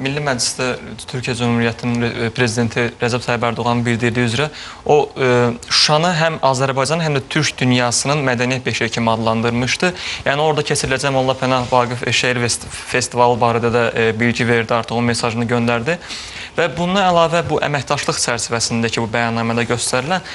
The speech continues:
orada sadəcə mədəni sahədə yox, həm də, e, silahlı qüvvələrin birgə, e, formalaşdırılması və modernizasiya olunması barədə, yenidən qurulması barədə mesaj verdi. E, və bundan əlavə isə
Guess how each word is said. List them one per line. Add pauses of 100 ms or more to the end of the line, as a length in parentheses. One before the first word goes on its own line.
(320)
orada (260)
sadəcə
mədəni (100)
sahədə
yox,
həm
də, (260)
e, (180)
silahlı
qüvvələrin (480)
birgə,
e, (300)
formalaşdırılması
və
modernizasiya (100)
olunması
barədə, (380)
yenidən
qurulması
barədə
mesaj
verdi. (380)
E,
və (100)
bundan
əlavə
isə